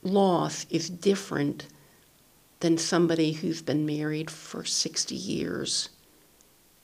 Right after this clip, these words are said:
and they've lived life very independently of one another.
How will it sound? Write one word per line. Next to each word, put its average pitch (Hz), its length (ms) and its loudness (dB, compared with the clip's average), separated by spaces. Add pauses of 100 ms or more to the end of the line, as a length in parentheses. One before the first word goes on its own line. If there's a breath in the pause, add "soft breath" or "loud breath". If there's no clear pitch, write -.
(260)
and 185 200 6
they've 151 200 2
lived 160 580 2
life 147 680 2 (1400)
very 170 380 6
independently 156 800 2
of - 120 -8
one - 180 -6
another. - 360 -14